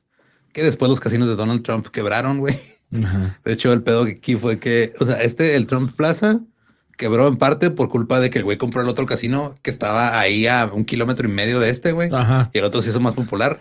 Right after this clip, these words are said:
Speaker 2: Sí lo hacen los Oxxos, lo voy a hacer yo. <laughs>
Speaker 1: Canibalizó su
Speaker 2: Sí.
Speaker 1: propio, su propio negocio,
Speaker 2: Claro.
Speaker 1: güey.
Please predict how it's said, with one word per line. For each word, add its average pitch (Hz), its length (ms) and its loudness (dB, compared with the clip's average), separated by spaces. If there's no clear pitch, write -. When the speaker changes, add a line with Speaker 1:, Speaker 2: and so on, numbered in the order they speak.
Speaker 2:
Sí - 180 4
lo 185 140 6
hacen 175 220 4
los 135 180 2
Oxxos, 147 320 2
lo 139 80 6
voy 147 140 6
a - 20 6
hacer 135 260 4
yo. 123 100 4
<laughs> - 1600 2
Speaker 1:
Canibalizó 139 580 6
su 160 100 6
Speaker 2:
Sí. 165 120 4
Speaker 1:
propio, 160 680 8
su 180 140 6
propio 190 320 6
negocio, 160 400 4
Speaker 2:
Claro. 151 160 6
Speaker 1:
güey. 139 180 4